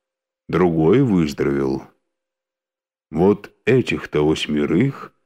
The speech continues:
Никитин сейчас и призвал. Ещё не рассвело, а все они, вооружённые, были расставлены по караулам. Будучи опытен в военном деле,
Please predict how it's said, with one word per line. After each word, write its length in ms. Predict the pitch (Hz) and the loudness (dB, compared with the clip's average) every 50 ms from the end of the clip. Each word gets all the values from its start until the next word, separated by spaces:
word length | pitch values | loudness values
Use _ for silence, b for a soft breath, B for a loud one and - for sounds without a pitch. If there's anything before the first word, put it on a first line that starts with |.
| _ _ _ _ _ _ _ - | _ _ _ _ _ _ _ -6
Никитин 580 | 76 85 92 87 - - 92 98 - 131 123 | -4 -2 -2 -2 -2 -2 -2 -2 0 0 -2
сейчас 720 | 117 - - 101 - - - 73 76 78 80 78 - - - - | 0 0 -2 -2 -2 -2 0 0 0 0 -2 -2 -6 -8 -6 -6
и 100 | 95 90 | -6 -4
призвал. 680 | - - 117 110 95 85 - - - - - - - _ _ _ _ _ _ _ _ _ _ _ _ _ _ _ _ _ _ _ _ _ _ _ _ _ | -2 -2 -2 -2 -2 -4 -6 -6 -6 -8 -10 -14 -20 _ _ _ _ _ _ _ _ _ _ _ _ _ _ _ _ _ _ _ _ _ _ _ _ _
Ещё 360 | 80 82 85 - - - 82 | -4 -2 -2 0 0 0 0
не 120 | 78 76 73 | 0 0 -2
рассвело, 800 | 78 76 - - - 78 73 73 78 85 98 107 113 110 - _ _ _ _ _ _ _ _ _ | -2 -2 -4 -4 -4 -2 0 0 2 2 2 2 2 -2 -6 _ _ _ _ _ _ _ _ _
а 140 | - 82 - | -4 -2 -2
все 380 | - - - - 104 110 113 | -2 -4 -4 0 2 4 4
они, 260 | 113 113 117 117 120 113 | 4 4 2 2 2 2
вооружённые, 880 | 95 87 90 90 90 90 85 80 87 98 117 120 117 117 117 117 117 | 2 2 2 2 2 2 0 0 0 2 2 2 2 2 2 2 2
были 380 | 95 82 87 95 110 110 117 117 | 2 2 2 2 2 4 2 2
расставлены 760 | 113 107 110 104 - - - 78 78 78 80 82 85 85 82 | 2 2 0 -2 -4 -4 -4 -2 -2 0 0 0 0 -2 -2
по 140 | - 82 | -4 -6
караулам. 760 | 80 - 92 95 95 87 78 71 67 67 65 67 65 64 - - - _ _ _ _ _ _ _ _ _ _ _ _ _ _ _ _ _ _ _ _ _ _ | -4 -2 -2 -2 0 -2 -2 -4 -6 -6 -8 -10 -12 -14 -18 -20 -20 _ _ _ _ _ _ _ _ _ _ _ _ _ _ _ _ _ _ _ _ _ _
Будучи 840 | - - 80 82 101 127 135 123 127 120 - - 131 127 - - - | -14 -8 -2 2 2 4 4 4 2 2 0 0 0 0 0 -2 -2
опытен 760 | - 95 107 127 135 127 - 107 - - - 90 85 78 78 | 0 2 4 4 2 2 0 0 -2 0 -2 -2 -2 -2 -2
в 40 | 73 | 0
военном 640 | 76 76 87 107 120 120 107 92 82 80 73 67 | 0 2 2 2 2 2 2 2 2 0 0 -2
деле, 540 | 67 71 85 101 127 139 139 143 143 143 135 | -4 -2 0 2 2 2 4 4 2 2 0